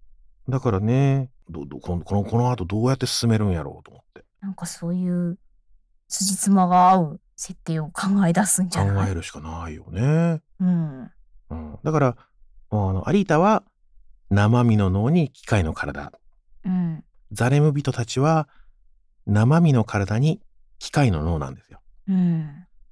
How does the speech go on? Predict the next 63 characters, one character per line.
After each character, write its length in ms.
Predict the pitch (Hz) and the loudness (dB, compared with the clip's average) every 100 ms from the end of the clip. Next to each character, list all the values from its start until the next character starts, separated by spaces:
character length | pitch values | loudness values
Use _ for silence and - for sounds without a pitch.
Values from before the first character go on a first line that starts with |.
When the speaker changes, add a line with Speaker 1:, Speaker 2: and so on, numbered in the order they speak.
| - | -4
Speaker 1:
で、 120 | 165 | -2
や 60 | 165 | 2
っ 0 | |
ぱ 100 | 143 | 2
り 60 | |
人 240 | 104 104 98 | 4 4 2
間 140 | 95 | 0
と 100 | 120 | 2
は 100 | 107 | 2
何 240 | 85 85 | 0 -4
だ 100 | 76 | -8
ろ 100 | 78 | -10
う 40 | - - | -14 -16
っ 180 | - - | -16 -16
て 80 | |
い 20 | - | -16
う 120 | - | -16
こ 120 | - | -6
と 120 | - 98 | -2 -2
を 60 | - | -4
問 160 | - 76 | -8 -6
う 40 | |
て 120 | 69 | -8
い 100 | 67 | -12
く 300 | - 156 180 - - | -6 -2 -2 -6 -8
ド 100 | - | -4
ラ 60 | 73 | -4
マ 100 | 71 | -6
な 80 | 67 | -14
ん 20 | |
で 40 | - | -16
す 60 | |
け 80 | - | -14
ど。 200 | - - | -14 -16
Speaker 2:
ふ 180 | - 294 | -18 -14
ん。 300 | 285 262 220 190 - - - - - - | -10 -6 -6 -6 -14 -20 -20 -20 -20 -12
な 100 | 180 | -10
る 80 | - | -10
ほ 60 | - - - | -16 -20 -6
ど 60 | 214 | -2
ね。 560 | 240 269 285 285 294 302 | -2 -4 -10 -14 -14 -12
Speaker 1:
そ 220 | 87 - | -12 -8
う。 20 | |
で、 120 | 139 | -2
ノ 140 | 147 208 | 2 4
バ 160 | 214 | 4
教 180 | 190 175 | 2 0
授 160 | 160 180 | 2 2
も 100 | 190 | 2
当 180 | 117 82 | 0 -4
然 300 | 80 71 - | -4 -8 -14
チ 140 | - 78 | -12 -10
ッ 40 | |
プ 120 | - | -4
脳 140 | 80 67 | -4 -6
な 100 | - | -12
ん 60 | |
で 60 | - | -20
す 100 | - | -20
け 60 | - | -20
ど。 140 | - _ _ _ - | -20 _ _ _ 0
Speaker 2:
う 80 | 202 | 2
ん。 420 | 196 175 147 | 2 0 -4